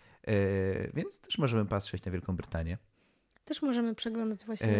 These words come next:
Speaker 2: co
Speaker 1: E,
Speaker 2: się tam
Speaker 1: patrzeć,
Speaker 2: dzieje.
Speaker 1: czy po szczepieniach faktycznie liczba zakażeń spada, e, czy nie ma żadnych, y, niekorzystnych dla naszego organizmu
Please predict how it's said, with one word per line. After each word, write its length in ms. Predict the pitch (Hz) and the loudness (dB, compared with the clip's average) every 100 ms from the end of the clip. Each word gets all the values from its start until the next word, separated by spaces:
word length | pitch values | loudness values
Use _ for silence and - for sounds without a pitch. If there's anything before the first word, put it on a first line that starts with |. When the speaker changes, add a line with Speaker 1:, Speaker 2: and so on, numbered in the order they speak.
| 143 | 4
Speaker 2:
co 80 | 101 | 2
Speaker 1:
E, 40 | - | 0
Speaker 2:
się 100 | 226 | -2
tam 160 | 220 | 4
Speaker 1:
patrzeć, 460 | 131 160 214 117 - | 4 4 4 2 2
Speaker 2:
dzieje. 80 | - | -4
Speaker 1:
czy 680 | - 107 101 101 98 95 - - - - - | 2 4 6 4 2 0 -4 -10 -16 -12 0
po 120 | 113 | 0
szczepieniach 680 | - 110 110 101 98 95 - | 2 -2 2 2 2 -2 -2
faktycznie 600 | 104 - - - 85 - | -2 0 -2 -2 -2 -2
liczba 560 | 104 104 101 104 85 85 | -2 0 0 0 0 -2
zakażeń 420 | 101 - 95 85 - | -4 -2 -2 -4 -8
spada, 440 | - 82 82 85 - _ _ - - | -4 -2 -2 -4 -10 _ _ -20 -10
e, 240 | - 104 98 | 0 2 2
czy 500 | - - 110 98 95 | 0 2 4 4 4
nie 160 | 110 104 | 4 6
ma 320 | 95 87 67 | 4 2 -2
żadnych, 640 | 107 101 95 95 87 - 98 | 0 2 2 0 0 -4 -2
y, 680 | 95 92 92 92 92 87 - - _ - - | 0 0 0 0 -2 -4 -8 -18 _ -20 -14
niekorzystnych 800 | - 120 113 117 104 104 - 101 | 2 6 6 6 4 2 2 0
dla 160 | 95 95 | 4 2
naszego 380 | 92 - 92 95 | 2 -2 0 2
organizmu 920 | 95 95 92 90 - 90 87 85 | 2 2 2 0 -2 -2 -2 -4